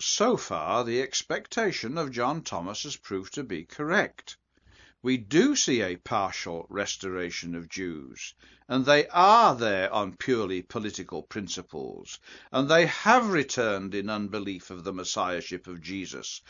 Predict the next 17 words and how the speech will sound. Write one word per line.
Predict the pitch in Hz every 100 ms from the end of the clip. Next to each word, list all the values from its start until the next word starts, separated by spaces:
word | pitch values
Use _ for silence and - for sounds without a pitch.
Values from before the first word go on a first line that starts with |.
| - -
as | 107 110
well | 107 170 214
as | 117 90
in | 98 95
unbelief | 110 107 107 104 120 107 - _ -
of | 107
the | 95 107
many | 123 127 123 120 - _ -
doctrines | 101 131 - - 101 90 92 90 -
of | - 104 82
the |
truth | 90 - 143 90 -
that | - 90
are | 98
connected | - 101 98 - 95 87
with | 90 -
him. | 76 58 -